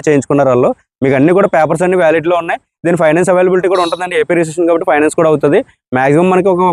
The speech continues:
ఫోర్, ఫోర్ పాయింట్ ఫైవ్ అయితే ఫైనాన్స్ కూడా అవి అవ్వడం జరుగుతుంది. మీకు ఏమైనా ఇంట్రెస్ట్ ఉంటే డైరెక్ట్గా చూసుకుని అయితే రేటు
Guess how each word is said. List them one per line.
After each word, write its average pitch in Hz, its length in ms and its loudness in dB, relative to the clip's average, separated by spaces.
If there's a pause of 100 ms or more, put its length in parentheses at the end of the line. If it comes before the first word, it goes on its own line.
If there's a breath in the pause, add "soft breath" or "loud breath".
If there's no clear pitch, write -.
ఫోర్, 160 280 2
ఫోర్ 175 180 0
పాయింట్ 165 200 0
ఫైవ్ 170 120 2
అయితే 165 140 -2
ఫైనాన్స్ 156 320 -2
కూడా 165 160 2
అవి 151 80 2 (140)
అవ్వడం 139 260 2
జరుగుతుంది. 151 380 0 (360 soft breath)
మీకు 165 140 0
ఏమైనా 165 200 2
ఇంట్రెస్ట్ 196 260 -2
ఉంటే 208 160 0
డైరెక్ట్గా 180 340 0
చూసుకుని 190 300 0
అయితే 185 160 0
రేటు 175 140 0